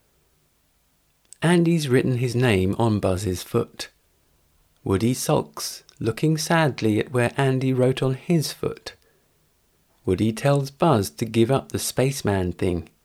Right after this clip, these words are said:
They wrestle, and Buzz's helmet comes open. He chokes and falls to his knees, but the air is breathable. Buzz reprimands Woody for opening his helmet on an uncharted planet.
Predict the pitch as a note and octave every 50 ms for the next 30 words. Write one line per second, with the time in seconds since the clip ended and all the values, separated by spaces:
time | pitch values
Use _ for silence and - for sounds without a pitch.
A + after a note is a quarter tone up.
0 | _ _ _ _ _ _ _ _ _ _ _ _ _ - F#2+ F#2 F#2+ G2+ G#2 C3
1 | C#3 C#3 C#3 - - - - - - _ _ _ _ - G#2+ G2+ G2 - G2+ A2+
2 | B2+ C#3+ D#3 D3+ D#3 - - F3 F3+ F3+ D#3 A#2 - - - - A#2 G#2 G2 G2
3 | F#2+ G#2+ A2+ B2 A#2 - B2+ - - - _ _ _ _ _ _ _ _ _ _
4 | _ _ _ _ _ _ _ _ _ _ - - F#2+ F#2+ - - C3+ B2+ - -
5 | - - - - G#2 G2 G2 - - C3 C3+ B2+ - - B2+ A#2+ C3 B2+ - B2+
6 | C#3 D3 C3+ - - C#3 - - - - _ _ _ _ _ _ _ _ _ _
7 | _ _ _ - C#3+ C3+ C#3+ D#3+ - - E3 E3 E3+ E3+ E3 D#3+ D3+ D#3 - -
8 | E3+ F3+ F3 D3 C#3+ G#2+ - - - - - _ _ _ _ _ _ _ _ _
9 | _ _ _ _ _ _ _ _ _ _ _ _ - F2 E2+ F2 F#2+ G2 A2 G2
10 | - - - D3+ D3+ D#3+ E3 E3+ D#3+ C#3 A#2 G#2+ G#2+ A2 G#2+ G2 - G#2 G2+ G2+
11 | - - - - E3 E3 D#3 D#3+ - D3 D3 D3 C#3 C3 C#3 D3 C#3 - - F3+
12 | E3 D3 A#2 F#2+ F#2 - - - - - - C3+ C#3 C#3 C3+ - B2+ A#2 A2+ G#2+
13 | - - A2+ G2+ G2 - - A2 G#2+ - - - A#2 G#2+ F#2+ - - - -